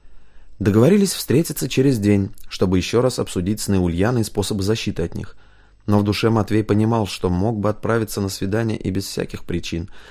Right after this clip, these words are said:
несмотря на чувство долга и отношения с Кристиной. Вполне могло быть, что и на его подсознании действовали чьи-то чары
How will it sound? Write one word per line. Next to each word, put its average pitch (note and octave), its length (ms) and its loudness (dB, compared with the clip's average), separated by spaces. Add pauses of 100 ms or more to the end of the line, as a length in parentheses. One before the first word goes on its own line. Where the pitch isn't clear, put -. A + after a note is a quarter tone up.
(160)
несмотря F#2+ 440 0
на F2+ 100 2
чувство F#2 360 -4
долга G#2 340 0
и F2+ 40 2
отношения F2+ 520 -2
с - 60 -10
Кристиной. F2+ 520 -6 (460)
Вполне C3+ 340 2
могло D#3+ 300 6
быть, D3 220 2
что - 300 0
и - 180 -2
на C#3 80 4
его A#2+ 260 4
подсознании A2 640 2
действовали A#2 560 0
чьи-то G#2 480 -4
чары G#2+ 420 -2